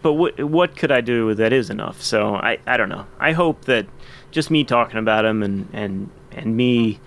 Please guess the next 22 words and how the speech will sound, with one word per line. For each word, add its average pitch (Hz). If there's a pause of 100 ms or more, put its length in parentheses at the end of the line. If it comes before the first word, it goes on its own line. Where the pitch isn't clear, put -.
(1000)
you 190
know, 135
continuing 160
to 123
listen 135
to 127
him 120
and 107
try 131
to 120
be 110
an 110
apostle 110
for 107
him 107
and 104
evangelize 107
how 104 (680)
brilliant 117
a 104
man 101
this, -